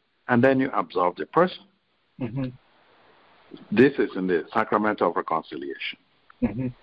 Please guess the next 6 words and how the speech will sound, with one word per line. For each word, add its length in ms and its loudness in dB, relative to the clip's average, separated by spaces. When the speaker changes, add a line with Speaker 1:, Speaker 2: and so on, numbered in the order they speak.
Speaker 1:
But 180 4
also 540 2
in 240 2
spiri-, 320 4
spiritual 480 2
direction, 680 0